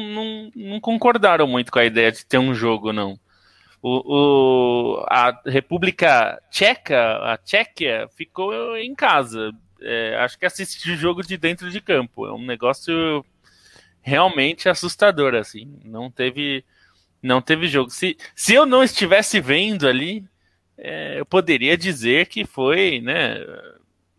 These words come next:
a falta de vontade danada e tal, que os caras, né, é, mas eu acho que também teve uma Inglaterra que,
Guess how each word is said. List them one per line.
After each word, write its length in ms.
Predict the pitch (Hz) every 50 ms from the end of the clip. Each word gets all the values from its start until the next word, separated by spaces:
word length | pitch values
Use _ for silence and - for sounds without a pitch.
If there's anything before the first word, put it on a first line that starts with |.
| _ _ _
a 160 | 131 113 107
falta 360 | - - 131 139 143 143 - 135
de 120 | 131 131
vontade 800 | 127 139 127 117 110 - 117 123 139 156 156 147 143 127 120 120
danada 880 | 117 131 127 120 110 110 117 127 139 143 135 131 127 123 117 113 113 117
e 40 |
tal, 460 | 110 _ - 110 113 127 131 127 120 110
que 80 | -
os 80 | 113 -
caras, 580 | - 117 117 117 113 110 - - - - - _ -
né, 380 | 120 135 139 123 110 104 104 _ _ _ _ _ _ _ _ _ _ _ _ _ _ _ _ _
é, 720 | - 85 92 92 92 85 87 82 71 69 - - - - _ _ _ _ _ _ _ _ _ _ _ _ _ _ _ _ _ _ _ _ _ _ _ -
mas 420 | - 117 117 117 117 117 110 110
eu 180 | 123 127 123 120
acho 240 | 123 127 131 - -
que 40 | -
também 320 | - 131 123 127 131 143
teve 500 | 139 - 139 139 156 160 160 156 156 156
uma 500 | 147 139 135 127 120 120 120 123 123 123
Inglaterra 800 | 123 131 135 139 139 127 120 - - 127 131 139 147 165 170 165
que, 560 | - - 185 196 196 190 190 185 170 156